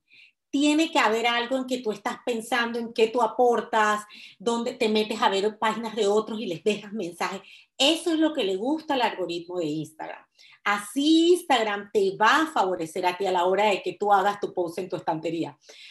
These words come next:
Pero debes tener esa mentalidad, no verlo nada más como que es un requisito y si estoy ya mi negocio va, va a llegar al siguiente nivel. Entonces, en un modelo Canvas muy rapidito, primero te va a pedir que elijas un segmento del cliente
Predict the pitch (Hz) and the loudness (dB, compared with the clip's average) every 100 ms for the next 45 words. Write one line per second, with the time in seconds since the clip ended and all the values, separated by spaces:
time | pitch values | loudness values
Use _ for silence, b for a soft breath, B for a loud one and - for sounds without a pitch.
0 | B - 233 220 202 247 262 320 - 247 | B 0 4 4 6 6 6 4 0 -4
1 | 196 196 190 202 185 175 165 170 170 190 | -2 -4 -4 -6 -6 -6 -6 -6 -4 0
2 | 214 214 247 247 196 185 185 - 226 226 | 2 2 2 0 0 -2 -6 -6 -8 -8
3 | 214 - 220 226 226 202 - 226 196 - | -10 -8 -4 -2 -4 -6 -10 -8 -8 -4
4 | 190 - - 220 233 220 220 208 185 185 | -6 -4 0 0 0 -2 -2 -2 -4 -6
5 | - 196 190 180 185 - _ _ _ _ | -6 -6 -2 0 -2 -6 _ _ _ _
6 | _ _ _ _ 190 190 190 202 196 196 | _ _ _ _ -2 0 2 2 2 0
7 | 196 165 151 180 170 160 143 - B B | -2 -4 -4 -4 -4 -4 -4 -6 B B
8 | - 214 220 226 262 285 277 294 262 240 | -12 -4 -2 0 0 2 2 2 0 0
9 | 226 - 214 247 269 285 262 262 247 220 | -4 -4 -4 0 0 0 -2 -4 -2 -4
10 | 220 B B B 220 220 214 247 254 254 | -4 B B B -6 -2 0 0 0 0
11 | 240 247 240 233 254 254 _ - 202 220 | 0 -2 -2 -4 -8 -12 _ -2 0 0
12 | 254 302 294 262 262 240 233 226 254 226 | -2 -4 -4 -6 -4 -6 -6 -6 -4 -4
13 | - 196 202 247 254 | -6 -6 -4 -4 -6